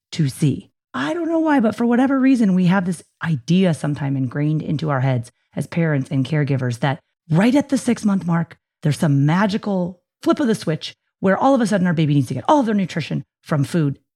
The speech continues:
and not infant milk anymore. And that's definitely not true.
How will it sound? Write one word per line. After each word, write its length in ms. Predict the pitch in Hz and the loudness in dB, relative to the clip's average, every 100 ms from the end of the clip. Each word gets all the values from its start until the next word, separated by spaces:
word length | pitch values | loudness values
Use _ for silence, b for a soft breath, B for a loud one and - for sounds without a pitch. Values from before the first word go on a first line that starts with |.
| - | -4
and 120 | 151 | 0
not 140 | 143 | 0
infant 260 | 135 120 123 | 0 -2 -2
milk 200 | 135 127 | -4 -4
anymore. 240 | 120 120 | -4 -2
And 100 | - | 0
that's 180 | 233 - | 0 0
definitely 460 | 277 262 262 233 220 | 0 2 4 4 2
not 420 | 185 180 180 - | 2 2 0 -4
true. 340 | - 170 170 | -4 -4 -4